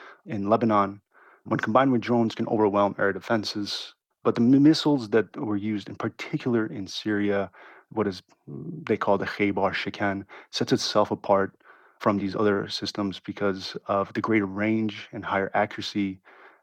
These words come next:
than previous Iranian missiles. Solid propellant precision missile, uh, fourteen hundred plus kilometer, about nine hundred miles, making capable of reaching Israel.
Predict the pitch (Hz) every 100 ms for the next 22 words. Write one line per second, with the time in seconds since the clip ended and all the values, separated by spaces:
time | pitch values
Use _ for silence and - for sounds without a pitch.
0 | - 98 90 90 - 127 131 117 117 113
1 | 107 107 104 - 110 107 110 - _ -
2 | - 135 131 123 - 117 113 - 107 -
3 | 120 107 107 107 - 127 127 127 113 104
4 | 101 _ _ - - 147 - 120 - 120
5 | 104 107 107 101 - _ - 110 104 -
6 | - - 110 107 104 101 107 98 101 101
7 | 101 98 101 101 98 - - - - -
8 | - 107 104 - 117 113 101 107 131 -
9 | 113 113 107 110 107 104